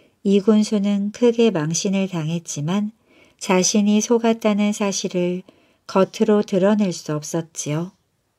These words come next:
그러던 어느 날이었습니다. 음식을 잘못 먹어 설사병으로 고생을 하던 이군수가 청룡사로 사람을 보내어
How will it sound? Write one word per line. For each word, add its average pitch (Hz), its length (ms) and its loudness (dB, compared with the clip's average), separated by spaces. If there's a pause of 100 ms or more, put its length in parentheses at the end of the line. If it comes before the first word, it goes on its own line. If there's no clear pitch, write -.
(800)
그러던 214 600 2
어느 180 220 -2
날이었습니다. 175 1200 -2 (560)
음식을 202 600 0
잘못 185 380 -2
먹어 170 600 -2 (140)
설사병으로 208 1000 0
고생을 190 640 -2
하던 156 400 -4
이군수가 170 800 -4 (600)
청룡사로 208 960 2
사람을 214 520 0
보내어 165 680 -4